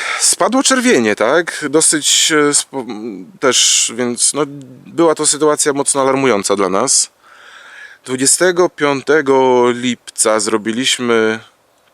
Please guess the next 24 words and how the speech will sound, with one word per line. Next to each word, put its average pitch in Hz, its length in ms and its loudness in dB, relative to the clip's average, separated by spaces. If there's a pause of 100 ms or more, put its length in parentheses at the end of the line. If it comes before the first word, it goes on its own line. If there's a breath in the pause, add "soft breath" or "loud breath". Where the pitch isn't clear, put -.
przegląd. 123 840 0 (2750 soft breath)
No, 170 220 0
coś - 240 -8
tu 151 120 -6
latają, 135 500 0
czyżby 113 300 -14
się 110 120 -12
budziły? 110 580 2 (1400 loud breath)
Słońce 120 400 -2
zaczyna 120 300 -6
przygrzewać, 117 560 -4
jest 127 240 -2
grudzień, 151 560 2 (640 loud breath)
ale 214 240 0
jest 285 220 -4
tam 120 160 -2
z - 80 -14
pięć, 120 260 -6
sześć 120 220 -2
stopni, 113 380 -4
więc 120 180 -6
może 123 240 -2
jakieś 127 200 -6
pojedyncze 131 720 -2